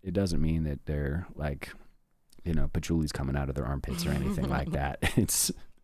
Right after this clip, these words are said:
Speaker 1: it's really just, like, I'm gonna play this game basically until the end. And, uh,
Speaker 2: With
Speaker 1: so
Speaker 2: more
Speaker 1: basically,
Speaker 2: tools now.
Speaker 1: with, with way more, and, and each of those levels kind of levels up the power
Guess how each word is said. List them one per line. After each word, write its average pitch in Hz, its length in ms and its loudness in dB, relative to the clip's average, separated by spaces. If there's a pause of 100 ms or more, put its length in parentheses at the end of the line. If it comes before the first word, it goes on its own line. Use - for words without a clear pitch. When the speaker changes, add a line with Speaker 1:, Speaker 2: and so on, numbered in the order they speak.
(440)
Speaker 1:
it's 117 180 4
really 95 560 8
just, - 280 -2 (220)
like, 76 220 -4 (240)
I'm 90 100 0
gonna 78 180 0 (260)
play 82 220 2
this 73 160 0
game 76 260 0
basically 67 440 -4
until 65 560 -2
the 71 220 -2
end. 64 240 -4 (1400)
And, 80 300 2
uh, 78 220 2 (480)
Speaker 2:
With 190 140 -4
Speaker 1:
so 104 80 8
Speaker 2:
more 110 120 8
Speaker 1:
basically, 220 320 2
Speaker 2:
tools - 200 -8
now. 139 240 2 (200)
Speaker 1:
with, 98 460 -4
with 92 180 2
way 92 160 4
more, 85 100 4
and, 92 260 0
and 95 160 2
each 98 200 2
of 78 180 2
those 78 180 6
levels 73 340 8
kind 76 240 4
of 71 220 -6
levels 73 380 0
up 73 160 -4
the - 80 -6
power 160 640 4